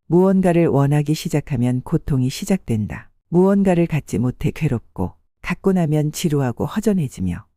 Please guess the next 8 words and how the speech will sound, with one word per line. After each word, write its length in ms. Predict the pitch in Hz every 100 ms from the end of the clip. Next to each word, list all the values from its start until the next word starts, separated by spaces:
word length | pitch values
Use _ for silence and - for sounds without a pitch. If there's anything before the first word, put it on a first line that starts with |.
| _
곧이어 380 | - 180 165 147 -
또 160 | 175 196
다른 380 | - 156 165 156
욕망이 420 | 143 135 127 131
찾아오는 600 | - 220 185 143 147 151
이 180 | 170 196
순환 380 | - 214 190 170
구조. 300 | 113 -